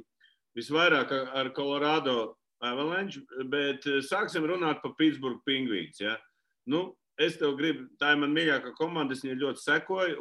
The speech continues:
un, godīgi sakot, vien lai-, vien brīdi likās, ka viņi pat netiks tur tajā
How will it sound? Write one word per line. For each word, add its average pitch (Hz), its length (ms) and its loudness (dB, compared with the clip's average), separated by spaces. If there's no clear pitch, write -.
un, 139 240 0
godīgi 165 360 0
sakot, 156 320 0
vien 160 220 2
lai-, 156 300 4
vien 165 240 2
brīdi 147 240 2
likās, 170 340 0
ka - 120 -20
viņi 165 160 0
pat 160 200 0
netiks 190 500 0
tur 117 220 -2
tajā 131 300 4